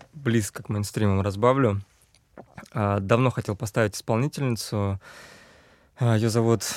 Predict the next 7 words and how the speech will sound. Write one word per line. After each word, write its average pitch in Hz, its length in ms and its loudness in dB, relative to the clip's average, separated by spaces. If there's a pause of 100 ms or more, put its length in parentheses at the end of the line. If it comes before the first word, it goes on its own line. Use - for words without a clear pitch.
(100)
Нилюфер 113 480 2
Янья. 117 560 2 (120)
Надеюсь, 107 480 -2
я 98 60 -6
правильно 98 420 2
произношу, 104 480 -4
если 98 640 -6